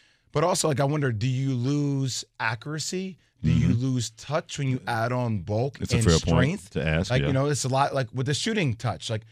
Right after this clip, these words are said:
Speaker 1: put on twenty pounds my rookie year,
Speaker 2: Okay.
Speaker 1: it takes away from your shot when you're stronger, right? Like, it, it's different with that feathery touch. But I do wonder, though, if we're talking about Trey Lance,
Speaker 2: Yeah.
Speaker 1: if you're Mike McDaniel and you already have questions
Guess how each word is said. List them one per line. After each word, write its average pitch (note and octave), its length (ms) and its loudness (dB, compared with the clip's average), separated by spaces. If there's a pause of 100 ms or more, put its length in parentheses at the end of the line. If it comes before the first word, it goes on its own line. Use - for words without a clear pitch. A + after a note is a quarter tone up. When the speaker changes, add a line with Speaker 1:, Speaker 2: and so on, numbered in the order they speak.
(200)
Speaker 1:
put C3+ 140 -2
on C3 120 2
twenty C#3+ 240 0
pounds C#3 400 0
my C#3 120 0
rookie C#3+ 260 -4
year, F3+ 440 0 (220)
Speaker 2:
Okay. F#2+ 220 4
Speaker 1:
it F#2+ 40 2
takes C#3+ 240 4
away D3 180 2
from D#3 160 -4
your D#3 120 2
shot G#3 400 2 (220)
when A#2 140 0
you're C#3 120 2
stronger, D3 520 -2
right? A2+ 260 -2
Like, D3 200 -4
it, D3+ 180 -12
it's - 160 -6
different - 400 -4
with A2 100 -8
that A#2+ 180 -4
feathery B2+ 360 0
touch. - 400 -6 (640)
But F3 140 0
I F#3 120 2
do A#3 240 2
wonder, G3 420 2
though, E2 320 -4
if G2 100 -6
we're F#3+ 120 0
talking F#3 400 0
about C3+ 240 0
Trey D#3 280 0
Lance, A#2+ 460 -2 (100)
Speaker 2:
Yeah. C#3+ 240 -8
Speaker 1:
if D#3 120 2
you're F3 140 2
Mike - 220 0
McDaniel B2 640 0 (580)
and C3+ 100 0
you D3 120 2
already F#3+ 260 2
have D#3 200 2
questions C3 760 -2